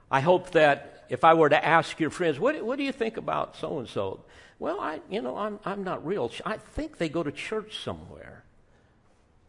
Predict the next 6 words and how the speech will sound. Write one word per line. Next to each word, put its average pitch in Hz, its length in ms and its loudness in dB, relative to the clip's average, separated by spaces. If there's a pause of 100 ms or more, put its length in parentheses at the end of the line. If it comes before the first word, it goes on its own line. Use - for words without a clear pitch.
(1000)
I 104 100 -12
hope 131 260 -8
they 120 160 -4
would 104 180 -8
say, 101 320 -4
"Oh, - 300 -12